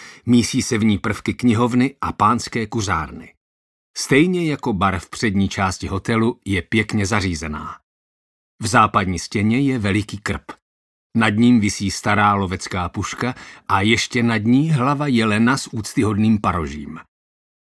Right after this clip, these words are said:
Shlíží na něj skelnýma očima. Dřevěnou podlahu zakrývá ošlapaný peršan. V pravém úhlu ke krbu stojí letitá pohovka a čelem k ní dvě křesla.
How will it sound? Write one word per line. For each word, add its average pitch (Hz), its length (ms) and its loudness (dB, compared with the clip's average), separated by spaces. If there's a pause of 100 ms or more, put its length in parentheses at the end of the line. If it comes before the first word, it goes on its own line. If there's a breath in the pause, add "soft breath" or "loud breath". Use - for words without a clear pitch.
(180)
Shlíží 131 560 2
na 123 120 2
něj 110 200 4
skelnýma 117 720 2
očima. - 480 -8 (580)
Dřevěnou 104 540 2
podlahu 113 500 0
zakrývá 98 680 -2
ošlapaný 101 540 -2
peršan. 76 520 -4 (760)
V - 80 -16
pravém 117 400 4
úhlu 123 360 4
ke 113 140 -2
krbu 117 360 -2
stojí 104 440 -2
letitá 101 420 0
pohovka 110 540 -4 (360 loud breath)
a 90 140 2
čelem 113 360 0
k - 100 -6
ní 123 240 2
dvě 101 220 0
křesla. - 540 -8